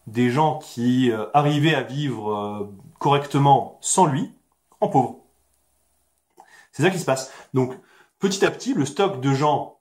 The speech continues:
qui étaient classe moyenne, riche, euh, pauvre mais pas trop, baisse, et le nombre de pauvres, lui, il augmente. Donc qu'est-ce qui va se passer à terme avec ce cercle vicieux, à mesure qu'on grossit les taxes pour, euh, prendre en charge les nouveaux pauvres qui n'existaient pas avant ?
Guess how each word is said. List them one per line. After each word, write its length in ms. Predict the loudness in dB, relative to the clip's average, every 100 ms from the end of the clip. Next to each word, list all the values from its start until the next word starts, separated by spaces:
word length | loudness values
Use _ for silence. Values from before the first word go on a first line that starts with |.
| _
qui 140 | -4
étaient 300 | -2 2 2
classe 220 | 0 -2
moyenne, 320 | 0 2 0 0
riche, 440 | 0 0 -2 -2
euh, 540 | -2 -2 -4 -4 -4 -6 -8 -12 -10 0
pauvre 200 | 2 2
mais 100 | 0
pas 120 | -2
trop, 400 | 0 -2 -2 -10 -8
baisse, 480 | -8 -6 -8 -8 -2
et 60 |
le 60 | 0
nombre 180 | 2 2
de 80 |
pauvres, 320 | 2 2 2 0
lui, 240 | -2 -4
il 100 | -6
augmente. 460 | -4 -4 -6 -10 _ _ -20 -14 -6
Donc 80 | -4
qu'est-ce 140 | -2
qui 60 | -4
va 40 |
se 80 | -4
passer 220 | -6 -6
à 60 | -6
terme 320 | -6 -8 -10 _ _ _ _
avec 140 | -16 -14
ce 80 | -12
cercle 240 | -12 -8
vicieux, 320 | -10 -10 -14 -10
à 40 |
mesure 300 | -8 -8 -10 -12
qu'on 240 | -12 -8 -6
grossit 260 | -8 -6
les 80 | -8
taxes 200 | -6 -10
pour, 380 | -10 -12 -8 -6
euh, 180 | -8 -12
prendre 260 | -4 -2 -2
en 40 |
charge 200 | -4 -4
les 60 | -4
nouveaux 160 | -8
pauvres 180 | -6 -8
qui 80 | -8
n'existaient 240 | -12 -10
pas 100 | -12
avant ? 160 | -12 -14